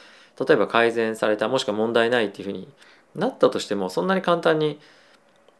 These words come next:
えー、解消される問題ではないと思っているので、まあ、このあたりはオミクロンだからどうかっていうのは、もちろん、まあ、ある一方で、まあ、その辺はなくてもこういう状況は続くよねっていう全体で、前提で、あの、考えておいた方が僕は正直いいのかなと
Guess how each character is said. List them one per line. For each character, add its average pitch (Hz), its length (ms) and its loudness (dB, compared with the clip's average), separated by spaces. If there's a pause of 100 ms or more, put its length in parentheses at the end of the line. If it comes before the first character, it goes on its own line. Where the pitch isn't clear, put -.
(180)
え 110 200 0
ー、 104 60 -6
解 120 180 2
消 123 120 -2
さ 123 100 4
れ 110 80 4
る 107 40 4
問 110 160 -2
題 104 180 4
で 98 80 0
は 90 120 -6
な 104 140 -4
い 98 80 -6
と 98 120 -10
思 98 220 -8
っ 98 40 -14
て - 200 -14
い - 60 -12
る 101 80 -16
の 101 140 -10
で、 170 320 0 (240)
ま 151 60 -4
あ、 147 40 -8
こ 170 100 2
の 185 60 4
あ 202 60 2
た 202 100 4
り 131 60 6
は 110 80 2
オ 143 40 0
ミ 160 100 -2
ク 147 80 -2
ロ 113 80 2
ン 101 40 -2
だ 98 120 0
か 98 60 -2
ら 98 80 -2
ど 120 160 2
う - 40 -8
か 101 140 0
っ - 100 -6
て - 100 -8
い 143 40 -4
う - 20 -4
の 196 100 0
は、 175 260 2 (280)
も 160 80 2
ち 214 120 2
ろ 160 120 4
ん、 107 80 -8
ま 127 100 4
あ、 110 120 2
あ 156 40 8
る 123 100 4
一 98 200 -8
方 113 160 -2
で、 135 240 2
ま 117 100 -4
あ、 120 40 -6
そ 147 100 -4
の 143 80 0
辺 147 200 -2
は 165 160 2
な 165 120 -2
く - 80 -12
て - 100 -6
も 98 200 -2
こ 113 140 -2
う 110 60 2
い - 20 0
う - 40 -2
状 107 140 -2
況 113 120 -2
は 104 60 4
続 113 220 -4
く 151 100 0
よ 135 80 4
ね 110 100 -4
っ - 20 -10
て - 180 -8
い 131 40 2
う 117 60 0
全 123 180 -4
体 127 220 2
で、 - 320 -4 (200)
前 120 120 2
提 117 200 0
で、 123 160 -8 (400)
あ 113 140 0
の、 107 120 2
考 113 240 0
え 104 60 0
て 95 100 -8
お - 20 -6
い 95 60 -8
た 90 80 -14
方 87 80 -8
が 95 80 -8
僕 98 200 -10
は - 100 -12
正 - 120 -8
直 - 260 -12
い 101 60 -10
い - 20 -10
の 92 80 -14
か 110 120 -12
な 110 140 -4
と - 140 -16